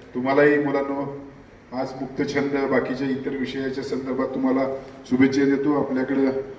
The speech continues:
उन्हाळी वर्गही चालू ठेवणार आहोत. आपण ये-, येणारी जी दहावीची बॅच आहे,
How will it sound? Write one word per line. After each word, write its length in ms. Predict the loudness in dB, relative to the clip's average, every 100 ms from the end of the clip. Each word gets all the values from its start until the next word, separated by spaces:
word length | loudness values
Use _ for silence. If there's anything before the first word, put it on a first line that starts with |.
| -12 -4
उन्हाळी 300 | 2 8 10
वर्गही 460 | 10 8 4 0
चालू 380 | 0 0 0 -2 -4 -4
ठेवणार 280 | 2 4 4
आहोत. 240 | 2 -2 -6 -12 -20 -14
आपण 200 | -12 -6
ये-, 540 | -2 0 0 -4 -8 -4
येणारी 280 | -2 0
जी 100 | 0
दहावीची 460 | 0 -2 0 -2 0
बॅच 300 | 2 2 4
आहे, 140 | 2